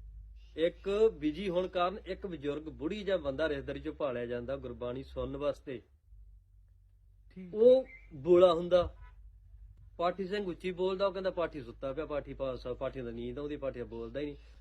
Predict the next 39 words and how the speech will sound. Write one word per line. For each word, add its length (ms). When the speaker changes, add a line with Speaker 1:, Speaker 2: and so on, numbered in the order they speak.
Speaker 1:
ਜਦੋਂ 160
ਬੋਲਾ 420
ਆਪ, 120
ਆਪ 160
ਨੂੰ 120
ਪਾਠ 200
ਨਹੀਂ 100
ਸੁਣਦਾ। 340
ਬਹੁਤ 200
ਵੱਡੀ 220
ਸਮੱਸਿਆ 360
ਜੀ 120
ਇਹ। 240
Speaker 2:
ਬਹੁਤ 280
ਸਹੀ 200
ਗੱਲ 180
ਹੈ 60
ਜੀ। 220
Speaker 1:
ਬਹੁਤ 280
ਵੱਡੀ 220
ਇੱਕ 120
ਸਮੱਸਿਆ 420
ਆ 80
ਰਹੀ 180
ਆ। 200
ਬੋਲਾ 400
ਬੰਦਾ 320
ਚੁਣ 260
ਕੇ 200
ਰਿਸ਼ਤੇਦਾਰੀ 480
'ਚੋਂ, 240
ਪਰਿਵਾਰ 380
'ਚੋਂ, 180
ਬਜ਼ੁਰਗ 360
ਜਿਹੜੇ 320
ਬੰਦੇ 380
ਨੂੰ 320
ਸੁਣਦਾ 500
ਨਹੀਂ, 260